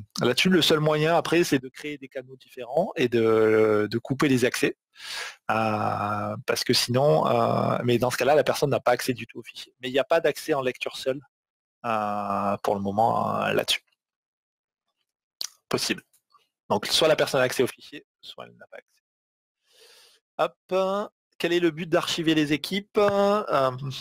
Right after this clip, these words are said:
bah, bah, le but d'archiver les équipes, c'est d'éviter, à, à force d'avoir trop d'é-, d'é-, d'équipes qui se retrouvent ici, là, sur le côté.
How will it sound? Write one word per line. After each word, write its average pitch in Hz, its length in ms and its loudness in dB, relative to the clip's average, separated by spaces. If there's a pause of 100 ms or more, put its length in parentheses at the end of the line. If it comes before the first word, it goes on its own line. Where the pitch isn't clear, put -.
bah, 143 260 2
bah, 131 140 2
le 135 100 4
but 175 120 2
d'archiver 170 380 4
les 156 160 2
équipes, 196 260 -4
c'est - 120 0
d'éviter, 139 540 2
à, 123 240 2
à 127 60 2
force 143 240 0
d'avoir 117 240 -2
trop - 220 0
d'é-, 135 360 4
d'é-, 123 160 0
d'équipes 131 420 -4
qui - 140 -8
se - 80 -2
retrouvent 120 400 -2
ici, 113 240 -6
là, 135 200 2
sur 131 160 -2
le 117 60 -2
côté. 139 400 0